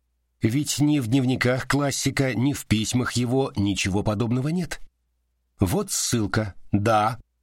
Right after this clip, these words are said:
но то не статья тургеневская была, и не письмо, а просто с его слов записал какой-то русский вице-консул в Далмации, или по-нашему Хорватии и Черногории, Василий Богданович Пассек.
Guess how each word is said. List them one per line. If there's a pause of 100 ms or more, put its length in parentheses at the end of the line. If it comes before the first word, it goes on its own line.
(380)
но
то
не
статья
тургеневская
была, (440)
и
не
письмо,
а
просто
с
его
слов
записал
какой-то (300)
русский
вице-консул
в
Далмации, (380)
или
по-нашему (240)
Хорватии
и
Черногории, (300)
Василий
Богданович
Пассек.